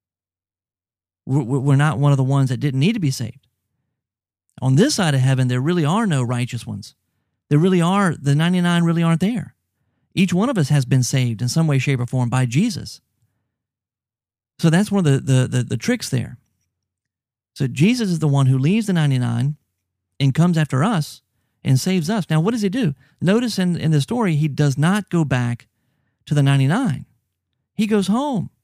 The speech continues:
He carries the lamb in jubilation, right? That's some serious excitement when you're jubilating. That's,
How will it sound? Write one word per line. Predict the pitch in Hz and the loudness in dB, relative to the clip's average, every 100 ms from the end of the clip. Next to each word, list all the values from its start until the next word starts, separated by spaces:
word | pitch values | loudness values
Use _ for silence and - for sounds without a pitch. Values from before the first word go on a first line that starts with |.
| _ _ _ _ _ _ _ _ | _ _ _ _ _ _ _ _
He | - 180 | -6 -2
carries | 202 214 240 | 0 0 0
the | 226 | -2
lamb | 202 151 139 143 - _ _ _ _ _ _ _ _ _ _ _ | 0 2 2 0 -4 _ _ _ _ _ _ _ _ _ _ _
in | - 175 143 | 2 2 4
jubilation, | 127 220 247 233 254 330 - - 98 - _ _ _ _ _ _ - | 4 4 4 2 0 0 -2 -2 -4 -8 _ _ _ _ _ _ -4
right? | 135 220 285 _ _ - | 0 0 -2 _ _ -2
That's | 170 294 | -2 0
some | 202 139 | -2 0
serious | - 202 196 | 0 2 2
excitement | 160 - 220 226 143 117 | 0 -4 -4 -2 -2 0
when | 135 | 0
you're | 165 165 | 0 -2
jubilating. | - 143 226 185 131 113 110 | 0 2 2 2 0 -2 -4
That's, | 131 214 - | -4 -4 -6